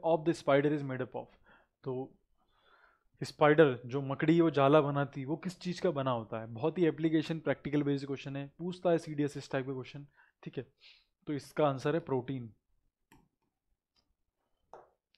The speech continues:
प्रोटीन हम यूज़ करते हैं, मतलब स्पाइडर यूज़ करता है अपने जालों को बनाने के लिए, वेब बनाने के लिए, ठीक है। Answer is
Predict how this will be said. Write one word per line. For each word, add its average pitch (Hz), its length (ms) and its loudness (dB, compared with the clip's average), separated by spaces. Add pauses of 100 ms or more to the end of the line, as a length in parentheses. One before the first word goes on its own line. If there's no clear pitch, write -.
(400)
प्रोटीन 170 420 4
हम 185 180 4
यूज़ 170 320 -2
करते 151 260 0
हैं, 175 180 -4 (560)
मतलब 127 260 -6 (180)
स्पाइडर 127 440 2
यूज़ 143 240 -6
करता 139 260 -4
है 131 60 4
अपने 143 260 -4 (100)
जालों 123 260 -4
को 135 80 -10
बनाने 120 380 -10
के 127 60 -14
लिए, 160 120 -8
वेब 127 240 -4
बनाने 113 320 -12
के - 120 -20
लिए, - 80 -20 (340)
ठीक 202 120 -10
है। 175 80 -6 (260)
Answer 131 300 -2
is 180 180 -6